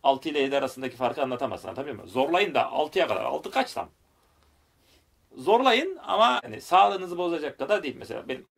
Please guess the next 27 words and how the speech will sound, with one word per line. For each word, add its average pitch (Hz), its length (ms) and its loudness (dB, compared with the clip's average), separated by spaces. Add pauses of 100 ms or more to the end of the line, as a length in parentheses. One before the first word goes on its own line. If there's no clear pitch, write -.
(640)
fazla 165 300 -2
mesai 156 340 -6
yapıyorsak 127 420 -12 (880)
hiç 175 140 -14
taraftar 107 460 -6
değilim. 104 220 -10 (220)
Ama 113 220 -10
tut - 180 -20
ki 120 80 -10
yapıyoruz. 113 440 -10 (360)
Mesela 127 200 -12
bende 151 240 -4
şey 151 200 -4
limiti 139 240 -10
var. - 60 -10
Abi 131 200 -4
ertesi 175 400 -8
günü 151 140 -14
harcıyor 139 300 -6
muyuz 98 180 -14
şu 98 140 -14
anda? 85 200 -18 (1040)
Ertesi 143 260 -8
günü 135 140 -8
harcıyorsak 147 500 -4
eve 107 160 -6
gidelim. - 240 -14